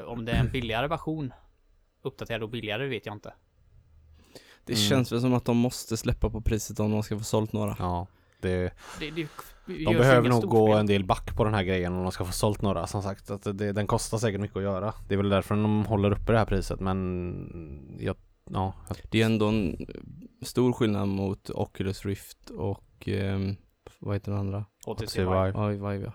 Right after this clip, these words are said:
Speaker 2: just det. Det är ju, de kostar väl över tiotusen båda två, eller?
Speaker 3: Ja, Oculus är väl inte så dyr, men, eh,
Speaker 2: Ja, det är H T C
Speaker 3: H T C
Speaker 2: Vive som är
Speaker 3: H T C är nu
Speaker 2: över
Speaker 3: dyrare.
Speaker 2: tiotusen.
Speaker 3: Ja, runt där. Den ligger
Speaker 2: Ja.
Speaker 3: väl nio, tio någonstans
Speaker 2: Ja.
Speaker 3: där.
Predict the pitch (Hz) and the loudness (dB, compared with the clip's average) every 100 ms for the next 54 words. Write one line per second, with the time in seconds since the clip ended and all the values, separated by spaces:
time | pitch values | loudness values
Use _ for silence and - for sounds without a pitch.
0 | - 123 - - _ _ _ _ _ _ | -12 -16 -14 -18 _ _ _ _ _ _
1 | - 107 104 104 101 101 104 104 110 113 | -2 2 4 4 2 0 2 2 2 0
2 | - 107 104 101 101 95 - 98 90 95 | 0 -2 0 0 -2 -2 -4 -6 -4 -6
3 | 98 95 95 101 147 151 _ - - - | -4 -4 -4 -2 -2 -4 _ -20 -16 -4
4 | 117 113 - 123 - 110 101 95 90 87 | 0 0 2 2 4 2 0 2 2 4
5 | 101 95 95 95 95 98 - - 120 113 | 2 2 2 2 0 -2 -4 0 4 6
6 | 107 101 113 113 113 92 113 107 98 98 | 4 4 4 6 4 4 2 4 2 2
7 | 95 101 95 90 98 85 101 95 95 90 | 0 2 2 4 4 2 0 -2 -4 -6
8 | 92 - - - 95 95 92 92 - 82 | -8 -10 -8 2 6 6 6 2 0 0
9 | 78 92 92 90 95 87 90 87 - 87 | 0 0 -2 2 2 2 2 0 0 0
10 | 85 87 80 98 92 95 - - - | 0 -2 0 0 0 -2 -6 -6 -6